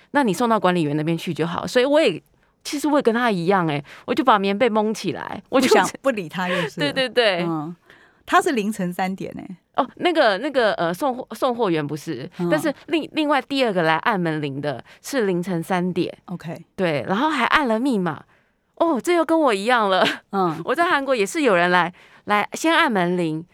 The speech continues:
Speaker 2: 是。
Speaker 1: 按完门铃之后，他就开始按密码，那我就整个人跳起来。
Speaker 2: 嗯，嗯，嗯。
Speaker 1: 因为万一他真的按对了，
Speaker 2: 是。
Speaker 1: 进来了，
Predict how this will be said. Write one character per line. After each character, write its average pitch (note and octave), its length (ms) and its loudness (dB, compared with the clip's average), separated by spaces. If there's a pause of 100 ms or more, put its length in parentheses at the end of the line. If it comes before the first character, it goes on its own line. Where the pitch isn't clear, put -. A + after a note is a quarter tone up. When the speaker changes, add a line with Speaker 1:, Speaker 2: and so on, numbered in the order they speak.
Speaker 2:
是。 - 360 -10
Speaker 1:
按 E4 180 2
完 C4+ 100 4
门 A#3 160 0
铃 A#3+ 140 -2
之 C#4 80 -2
后， C#4 80 2
他 D4 100 -2
就 C#4+ 80 2
开 D4 160 -2
始 A3 100 -2
按 A#3 180 -2
密 A3+ 200 -2
码， E3 240 -2 (200)
那 F4+ 120 4
我 C#4+ 120 4
就 B3 220 -4
整 A3 220 -6
个 G3 80 -2
人 G3+ 140 0
跳 C#4 240 -2
起 F#3+ 200 -6
来。 A2+ 260 -6
Speaker 2:
嗯， A3 160 -2
嗯， F#3+ 200 -2
嗯。 E3+ 140 -4
Speaker 1:
因 F4 200 -2
为 E4+ 180 0 (120)
万 E4 200 2
一 - 20 0
他 E4 140 -2
真 D4 100 -4
的 B3 80 2
按 A#3 220 0
对 G3 240 0
了， C3 100 -4
Speaker 2:
是。 B2+ 320 -6
Speaker 1:
进 C4+ 200 0
来 D#3+ 200 2
了， D3 260 -2